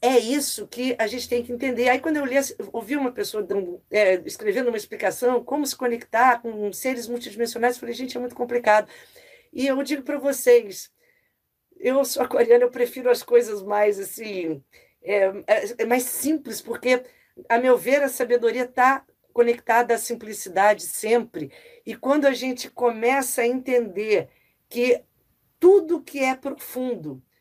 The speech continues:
pode ser de fácil acesso, você não precisa, pra tornar a coisa,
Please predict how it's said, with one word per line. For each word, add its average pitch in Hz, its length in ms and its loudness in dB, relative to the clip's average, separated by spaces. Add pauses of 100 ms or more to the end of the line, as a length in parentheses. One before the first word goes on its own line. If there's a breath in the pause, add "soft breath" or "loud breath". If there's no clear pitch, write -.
(280)
pode 254 340 2
ser 240 560 2 (560)
de 240 140 -12
fácil 311 560 0
acesso, 202 720 0
você 214 320 -4
não 269 120 -2
precisa, 254 800 -2 (200)
pra 196 140 -2
tornar 202 440 0
a 208 40 -2
coisa, 190 540 4